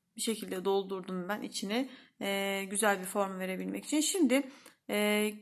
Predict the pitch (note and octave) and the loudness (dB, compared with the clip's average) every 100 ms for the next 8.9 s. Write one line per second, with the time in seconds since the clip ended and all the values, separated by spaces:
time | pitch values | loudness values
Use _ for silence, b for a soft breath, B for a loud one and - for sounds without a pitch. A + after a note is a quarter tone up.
0 | G#3 D#4+ D4+ C4+ A3+ A#3 C#4 B3 A#3+ G3+ | 0 4 6 6 4 6 6 6 4 4
1 | G3+ G#3+ B3 B3+ A#3+ A#3 G#3 G3+ G3+ - | 2 2 6 6 6 4 2 0 -4 -4
2 | G3 F#3+ G3 G#3+ B3+ A#3 A3 G3+ - F#3 | -2 -2 -2 4 4 6 2 2 -2 -2
3 | G3+ G#3 - F3+ E3+ A#3 B3+ B B - | -2 -2 -2 -2 0 -2 -4 B B -2
4 | C#4 D4+ C#4+ C#4 - G#3 A#3 - B B | 2 6 6 6 2 2 0 -4 B B
5 | - F#3+ G3 G3+ - D4 C#4 G#3+ G3 G3 | -10 -6 -2 -2 4 8 8 6 2 0
6 | C4+ - _ - C#4+ C#4+ B3+ G3+ G3 F#3+ | -2 -8 _ 6 8 10 8 4 -2 -6
7 | F#3+ A#3+ B3+ C4 C4 B3+ C4+ B3 A#3 G#3 | -2 0 2 2 0 0 0 2 0 0
8 | G3 F#3 G#3+ B3 B3+ B3+ B3 B3+ B3+ | -2 -2 2 6 8 6 6 4 2